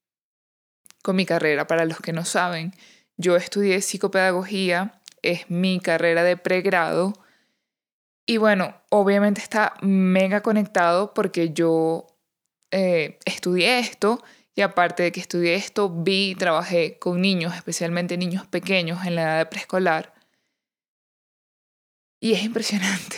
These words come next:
<laughs> es impresionante porque a veces se nos olvida que traer seres humanos a este mundo y que esos niños que hoy vemos como niños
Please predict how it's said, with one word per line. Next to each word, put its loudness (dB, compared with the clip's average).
<laughs> -18
es -8
impresionante -2
porque 0
a 2
veces -4
se -6
nos -2
olvida -2
que 0
traer 4
seres 0
humanos 0
a -2
este -4
mundo 0
y -4
que 0
esos -6
niños 0
que -4
hoy 2
vemos -2
como -6
niños -2